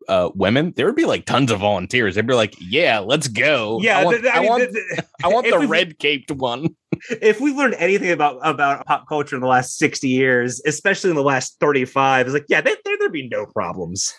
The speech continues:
Speaker 2: whatsoever.
Speaker 1: <laughs> I'm gonna bag me a, a blue helmeted
Speaker 2: <laughs>
Speaker 1: suitor. <laughs>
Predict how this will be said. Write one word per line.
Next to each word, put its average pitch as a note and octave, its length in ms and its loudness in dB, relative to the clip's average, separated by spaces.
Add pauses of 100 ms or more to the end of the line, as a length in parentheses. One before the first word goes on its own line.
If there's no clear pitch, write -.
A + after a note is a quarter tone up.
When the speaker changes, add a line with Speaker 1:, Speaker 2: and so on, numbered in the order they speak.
Speaker 2:
whatsoever. A#2+ 840 0 (140)
Speaker 1:
<laughs> - 140 -12
I'm C#3+ 60 2
gonna E3+ 160 2
bag C3+ 340 0
me D3 180 2
a, G#2+ 220 2 (100)
a G#2+ 120 2
blue A#2+ 480 0
helmeted G#2+ 600 0 (260)
Speaker 2:
<laughs> E3+ 240 -4
Speaker 1:
suitor. B2 680 2 (200)
<laughs> C#3+ 80 2